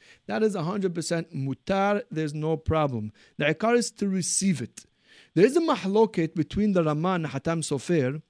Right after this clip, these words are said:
If I give my Mishloach Manot to someone,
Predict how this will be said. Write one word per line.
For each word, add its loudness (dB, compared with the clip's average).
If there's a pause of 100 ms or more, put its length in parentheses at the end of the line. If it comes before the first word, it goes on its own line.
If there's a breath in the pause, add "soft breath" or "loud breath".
(220)
If -4
I 0
give 0
my -2
Mishloach -4
Manot -6
to -12
someone, -4